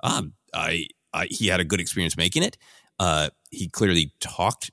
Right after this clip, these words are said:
to George Lucas, and instead of going, "Weird, George, you got a bunch of big ideas about what your myth means. I thought we were just playing with laser swords." Instead of having that attitude toward him,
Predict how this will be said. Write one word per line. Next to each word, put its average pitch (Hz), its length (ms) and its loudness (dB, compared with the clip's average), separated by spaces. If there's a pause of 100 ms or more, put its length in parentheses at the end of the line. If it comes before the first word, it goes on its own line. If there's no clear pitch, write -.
to - 80 -4
George 120 300 0
Lucas, 135 460 2
and 98 100 2
instead 92 300 2
of 107 80 2
going, 87 300 4 (280)
"Weird, 120 300 4
George, 82 360 0
you 85 60 -4
got 90 160 4
a 98 40 2
bunch 101 200 2
of 76 280 -6
big 92 300 2
ideas 90 420 4
about 80 280 -2
what 82 140 -6
your 80 120 -8
myth 85 380 -2
means. 71 360 -2
I 78 120 -2
thought 85 180 -4
we 78 60 -6
were 80 60 -6
just 80 200 -8
playing 82 200 -6
with 73 120 -8
laser 98 240 2
swords." 67 340 -8
Instead 117 280 0
of 110 100 -4
having 110 200 2
that 90 120 -2
attitude 104 460 -2
toward 90 220 0
him, 131 160 0